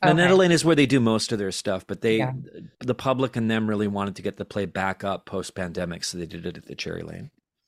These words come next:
Speaker 1: Got it.
Speaker 2: And then, you know, and then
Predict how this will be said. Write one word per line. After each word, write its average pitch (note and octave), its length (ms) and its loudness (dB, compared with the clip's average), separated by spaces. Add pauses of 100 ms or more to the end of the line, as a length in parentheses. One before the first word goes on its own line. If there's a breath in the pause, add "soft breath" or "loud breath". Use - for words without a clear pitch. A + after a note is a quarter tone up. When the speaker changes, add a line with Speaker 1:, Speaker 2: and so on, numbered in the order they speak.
(120)
Speaker 1:
Got - 120 -14
it. D3+ 160 -16 (1040 loud breath)
Speaker 2:
And D#3 120 4
then, F3 340 4 (280)
you E3 100 4
know, D3+ 180 6
and D3+ 140 4
then D#3 300 4